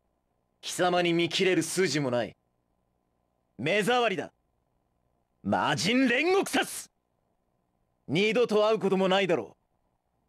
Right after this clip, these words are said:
う。交わらざれし命に、今もたらされん刹那の奇跡。時を経て、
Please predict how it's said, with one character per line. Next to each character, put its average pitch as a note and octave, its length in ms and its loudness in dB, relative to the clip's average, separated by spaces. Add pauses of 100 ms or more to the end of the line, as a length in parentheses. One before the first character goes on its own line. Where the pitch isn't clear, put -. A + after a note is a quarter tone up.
(640)
う。 G#2 60 -10
交 D3+ 320 0
わ F#3 120 2
ら F3 100 0
ざ F3+ 100 -2
れ E3+ 80 -2
し - 200 -6
命 E3+ 260 -4
に、 A2 140 -16 (540)
今 F#3 340 -2
も F#3 140 0
た F#3+ 120 -2
ら F#3+ 80 2
さ F#3+ 120 -6
れ G3+ 100 0
ん F3 80 -4
刹 A3+ 360 -6
那 G3+ 100 -2
の F3+ 100 -2
奇 - 180 -8
跡。 - 260 -8 (1500)
時 - 360 -4
を - 60 2
経 - 140 -2
て、 - 280 -8